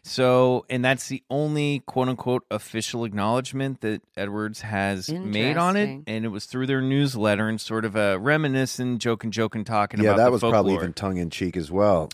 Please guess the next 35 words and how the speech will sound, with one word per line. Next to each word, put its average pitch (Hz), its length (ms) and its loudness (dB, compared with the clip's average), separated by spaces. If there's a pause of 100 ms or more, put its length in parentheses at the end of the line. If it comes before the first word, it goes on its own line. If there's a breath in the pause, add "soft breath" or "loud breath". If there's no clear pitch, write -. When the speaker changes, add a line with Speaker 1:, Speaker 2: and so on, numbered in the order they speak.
Speaker 1:
I 110 160 -2
ha-, 123 220 0
I 117 40 0
have 120 100 0
a 113 80 -6
feeling 120 260 -2
it 107 60 -2
must 131 180 -2
have 120 60 -4
been, 101 180 -4
but 135 320 2 (680 soft breath)
it 110 300 -6
d-, 120 180 -10
at 123 160 -4
least 120 360 -6
was 123 300 2
an 107 100 -4
official 98 420 -6
mil-, 113 260 0
military 117 580 -2
<laughs> - 20 -6
document 120 640 0
Speaker 3:
Wow. 78 180 -4 (140)
Speaker 1:
that 120 120 2
acknowledged 120 880 4
that 117 260 0
these 117 360 -2
stories 117 1040 -4
were 113 400 -2
common 110 480 0
around 87 400 -4
there. 220 80 -2
Speaker 2:
You 226 60 -2
know 233 80 0
what? 220 320 -2